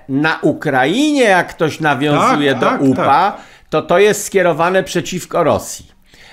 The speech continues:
Speaker 1: a nie
Speaker 2: Tak.
Speaker 1: przeciwko Polak-, Lachom,
Speaker 2: I dlatego
Speaker 1: jak
Speaker 2: nie
Speaker 1: mówili
Speaker 2: powinniśmy
Speaker 1: na
Speaker 2: się
Speaker 1: nas.
Speaker 2: domagać przepro-, nie powinniśmy się domagać rozliczenia z tymi zbrodniami, bo w gruncie rzeczy to, to nas to w ogóle,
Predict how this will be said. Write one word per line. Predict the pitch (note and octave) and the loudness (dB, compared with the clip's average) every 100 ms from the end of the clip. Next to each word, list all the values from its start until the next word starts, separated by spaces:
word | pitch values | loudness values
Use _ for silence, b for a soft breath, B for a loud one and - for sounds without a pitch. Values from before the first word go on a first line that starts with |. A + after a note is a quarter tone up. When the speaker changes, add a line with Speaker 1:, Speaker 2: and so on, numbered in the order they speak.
| b | b
Speaker 1:
a | C#3 | -2
nie | E3+ | 0
Speaker 2:
Tak. | C#3 | -2
Speaker 1:
przeciwko | - F3+ F#3+ - F3+ | -2 -6 -6 -2 -2
Polak-, | E3+ D#3 A2 - | 0 0 0 0
Lachom, | D#3 F#3 F3 - G2 F2 | 0 2 2 -2 -8 -2
Speaker 2:
I | C4 | 2
dlatego | C#4+ D4 | 2 4
Speaker 1:
jak | E4+ | 4
Speaker 2:
nie | D#4 | 6
Speaker 1:
mówili | D#4 D4+ | 4 4
Speaker 2:
powinniśmy | C4+ C#4+ - | 4 2 2
Speaker 1:
na | A3 | 2
Speaker 2:
się | |
Speaker 1:
nas. | B3 | 2
Speaker 2:
domagać | A3 A3+ B3 B3+ | 2 2 0 -2
przepro-, | - A#3 G#3 B3 A#3 G3 | -2 -2 0 2 0 0
nie | G#3 | -2
powinniśmy | A#3+ A#3 B3+ | -2 -2 -2
się | - G3+ | -2 0
domagać | F#3 G3 G#3 - | 0 0 -2 0
rozliczenia | E3+ F#3 D#3+ F#3 G3 B3 F#3 C#3+ | 2 2 2 -2 0 0 0 -2
z | - | -4
tymi | F3+ D#3+ | -4 -2
zbrodniami, | C#3 C#3+ D3 A#3+ A3+ A3 G#3+ B B B | -2 -4 -2 -2 0 -2 -4 B B B
bo | F3 | 0
w | |
gruncie | F3 B3 A3+ G#3+ | 2 0 0 0
rzeczy | E3 F3 G#3 | 0 0 -2
to, | G3 F#3 F3+ F3 F3 C#3 | -2 0 2 2 -2 -2
to | F3 E3+ E3+ D#3 | 0 2 0 -2
nas | F3 F3 | -4 -2
to | F3 | -4
w | D#3+ | -4
ogóle, | D#3 D#3+ D#3+ | -2 0 0